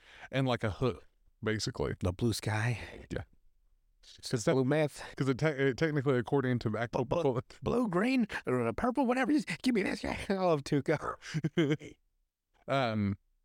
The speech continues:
Speaker 1: let's see here. So, uh, with Enri, uh, she is caring for the goblin troop as they teach and protect the village.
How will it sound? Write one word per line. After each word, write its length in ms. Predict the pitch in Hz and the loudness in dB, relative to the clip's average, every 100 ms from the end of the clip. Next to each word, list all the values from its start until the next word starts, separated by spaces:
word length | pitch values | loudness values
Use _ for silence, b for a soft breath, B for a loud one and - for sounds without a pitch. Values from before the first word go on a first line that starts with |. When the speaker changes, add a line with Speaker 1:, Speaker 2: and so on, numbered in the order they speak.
| _ _ _ _ - | _ _ _ _ -10
Speaker 1:
let's 100 | - | -2
see 140 | 107 | -2
here. 680 | 104 104 104 98 101 160 226 _ _ _ _ _ _ - | 0 2 2 2 0 0 -2 _ _ _ _ _ _ -2
So, 300 | 156 131 120 | 2 4 4
uh, 460 | 123 127 110 104 104 - | 4 4 4 2 0 -2
with 200 | 131 127 123 | 0 0 0
Enri, 480 | 160 165 107 120 131 - | 0 2 2 0 -2 -4
uh, 440 | 123 120 104 107 95 | 0 0 2 0 0
she 200 | - 151 | 0 2
is 100 | 131 | 2
caring 300 | - 139 131 | 0 2 2
for 100 | 131 | 0
the 60 | 120 | 0
goblin 360 | 143 190 120 | 2 4 2
troop 280 | - 113 139 _ B B - | 2 0 -2 _ B B -2
as 120 | 127 | 2
they 140 | 131 | 2
teach 260 | 120 127 - | 2 0 2
and 80 | 147 | -2
protect 260 | - 107 | 0 -2
the 60 | 117 | 2
village. 420 | 175 117 87 - | 2 2 0 -4